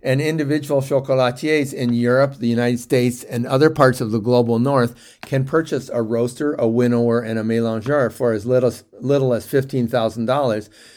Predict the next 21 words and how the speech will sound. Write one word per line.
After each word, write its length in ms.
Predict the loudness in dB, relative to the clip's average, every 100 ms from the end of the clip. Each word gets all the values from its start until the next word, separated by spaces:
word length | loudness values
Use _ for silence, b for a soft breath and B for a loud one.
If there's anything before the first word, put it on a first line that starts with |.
| B B -4
and 320 | -2 0 -4
c-, 380 | -12 _ -14 -8
start 320 | 0 0 0
to 100 | -6
sell 420 | -2 0 0 0
three 260 | -2 0 2
hundred 320 | 2 0 0
chocolate 380 | -2 -2 -4 -2
bars 360 | 0 -2 -4
a 100 | -6
week 280 | -2 -2 -4 -6
while 300 | -4 -2 -2
importing 600 | -4 -4 -2 -2 -2 -4
the 60 | -8
b-, 160 | -10 -12 -14 -20 -14
beans 500 | -6 -2 0 -2 -4
directly 480 | -6 -4 -4 -2 -4
from 420 | -2 0 0 0
villages 560 | 0 0 0 0 -2 -2
or 140 | -4
from 380 | -4 -4 -4 -6